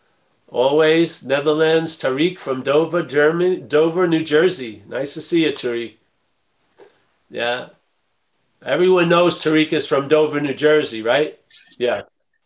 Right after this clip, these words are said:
All right. We got, uh, Christian.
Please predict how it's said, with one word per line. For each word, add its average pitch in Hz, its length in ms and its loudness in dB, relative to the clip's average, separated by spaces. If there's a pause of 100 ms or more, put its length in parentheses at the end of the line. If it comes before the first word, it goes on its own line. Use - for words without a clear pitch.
All 107 100 -2
right. 101 320 -6 (880)
We 127 180 -6
got, 143 320 2
uh, 135 200 0
Christian. 190 680 0